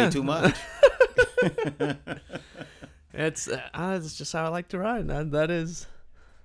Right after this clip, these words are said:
Speaker 2: Out there
Speaker 1: um,
Speaker 2: getting it in.
Speaker 1: yeah, yeah.
Speaker 2: While I'm stuck here.
Speaker 1: Yeah, well, you know, I do have to be careful. So I,
Speaker 2: <laughs>
Speaker 1: sometimes I don't enjoy it as much.
Speaker 2: Yeah.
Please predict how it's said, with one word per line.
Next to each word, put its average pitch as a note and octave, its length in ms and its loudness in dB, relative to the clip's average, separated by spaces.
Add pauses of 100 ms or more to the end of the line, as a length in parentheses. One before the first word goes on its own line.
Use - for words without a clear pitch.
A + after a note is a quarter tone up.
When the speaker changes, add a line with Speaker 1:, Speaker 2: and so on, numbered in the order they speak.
(160)
Speaker 2:
Out F2 220 -14
there F2+ 100 -6
Speaker 1:
um, D#3 80 -6
Speaker 2:
getting G2 220 -12
it F#2+ 100 -14
in. C3 280 -14 (220)
Speaker 1:
yeah, C3+ 180 -10
yeah. D#3+ 320 -4 (240)
Speaker 2:
While E2+ 220 -12
I'm G2 120 -14
stuck G2 280 -12
here. A2+ 240 -14 (220)
Speaker 1:
Yeah, D#3+ 220 -6
well, E3 380 2
you D#3 120 -2
know, D#3 300 0 (520)
I F3 160 4
do A#3+ 120 2
have A#3 240 6
to F#3 80 0
be D#3 120 0
careful. D3 440 2
So D3 120 2
I, D3 180 2
Speaker 2:
<laughs> - 20 -6
Speaker 1:
sometimes F#3 440 0
I D3+ 60 2
don't D3 240 0
enjoy C3+ 300 0
it A2+ 60 0
as C3 320 -2
much. A#2 540 -14
Speaker 2:
Yeah. D#2 300 -14